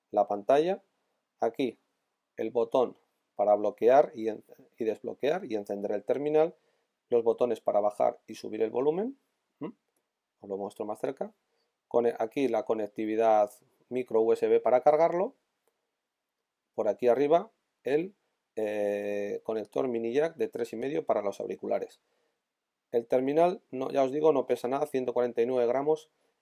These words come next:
y es una, una sensación muy, muy agradable, sobre todo por la parte de atrás. He probado la, el terminal blanco alguna vez y la verdad que el Motorola Moto G blanco por detrás da la sensación que es más plasticoso y como que resbala más. Me gusta,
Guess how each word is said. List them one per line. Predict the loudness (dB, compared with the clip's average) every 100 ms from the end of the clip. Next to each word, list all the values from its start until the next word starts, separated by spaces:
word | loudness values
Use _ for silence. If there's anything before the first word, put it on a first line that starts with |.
| _
y | -6 -6 -8 _ _ _ _ _ _ _ _ _
es | -4 -2
una, | -4 -2 -2
una | -2 -2 -4
sensación | -4 -6 -2 0 0
muy, | 0 -2 -2
muy | -2 -4 -4 -4
agradable, | -6 -2 2 6 6 6 2
sobre | 0 0 2
todo | 2 2
por | 4
la | 6
parte | 6 6 6
de |
atrás. | 4 2 -6 -8 _ _ _
He | 0
probado | 2 4 8 10
la, | 10 6
el | 0 -4 -4
terminal | -2 0 0 0
blanco | 2 0 0 -2 2
alguna | 4 4 0
vez | 0 -2 _ _ _ _ -6
y | 4
la | 6
verdad | 8 6 4
que | 4
el | 2
Motorola | 2 2 2
Moto | 0 0
G | 0
blanco | 0 0 0 0
por | 0
detrás | 0 0 -2 -4 -6
da | -2
la |
sensación | -2 -4 -4 -4
que | -2
es | -6
más | -6 -6
plasticoso | -4 -4 -6 -10 -8
y | -6
como | -6 -6
que | -6
resbala | -6 2 2 2
más. | -4 -8
Me | -6
gusta, | -4 2 2 2